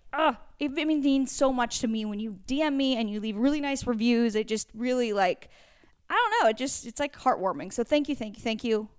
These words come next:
I love you guys. And, uh, yeah, I got a good podcast for you today. Uh, if you, I mean, I'm sure you've heard her on Saucy's podcast. You know her from Vanderpump Rules.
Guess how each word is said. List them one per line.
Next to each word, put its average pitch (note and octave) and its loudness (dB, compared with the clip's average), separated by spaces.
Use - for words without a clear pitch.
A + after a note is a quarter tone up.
I A3+ -4
love G#3+ 4
you G#3+ 2
guys. G3+ 4
And, D4 8
uh, C#4+ 10
yeah, E4 10
I F4+ 12
got D4 8
a C#4+ 6
good D4 2
podcast C#4+ 2
for A3+ -2
you B3+ 0
today. F3+ 0
Uh, G#3+ 4
if D4+ 4
you, G#4+ 6
I D4+ 6
mean, C4+ 4
I'm C4+ 2
sure - 0
you've D4 0
heard D4+ 4
her D4+ 4
on D4+ 2
Saucy's B3 2
podcast. B3 2
You A3 0
know G3+ 0
her A#3 4
from B3+ 0
Vanderpump B3 2
Rules. G#3+ 4